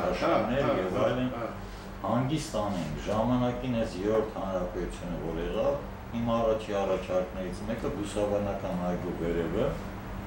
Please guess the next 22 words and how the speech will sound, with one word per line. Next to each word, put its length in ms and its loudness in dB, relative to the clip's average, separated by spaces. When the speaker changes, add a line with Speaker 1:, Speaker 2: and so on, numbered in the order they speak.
Speaker 1:
գիտես, 380 -2
մեծ 520 4
տարածք 580 4
կա, 180 -4
որ 200 0
ժամանակին 720 0
նախատեսված 800 2
էր 120 2
ուսումնական 720 0
հաստատությունները 1080 0
Speaker 2:
Այո։ 220 6
Speaker 1:
Սովետի 480 2
ժամանակ։ 520 -2
Նախագիծել 680 0
էր 140 4
արվել, 320 2
որ 180 0
այն 200 0
ժամանակ 600 0
էլ 160 4
էի 220 4
դեմ, 260 4